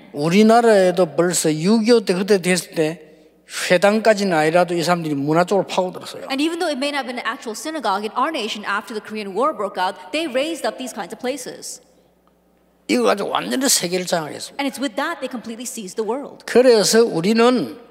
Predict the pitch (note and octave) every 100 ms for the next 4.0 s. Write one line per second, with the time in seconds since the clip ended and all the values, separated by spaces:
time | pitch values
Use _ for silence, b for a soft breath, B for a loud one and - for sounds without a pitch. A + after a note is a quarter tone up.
0 | - _ _ - D#3+ G3+ G3 A#3+ - A3+
1 | F3 D3 C#3+ - - - - D4 E4+ B3
2 | A3+ G#3 D#4 D#4 G#3 G3 A3+ B3 A#3 B3+
3 | C#4 - D4 - E4 - F3 E3+ E3 -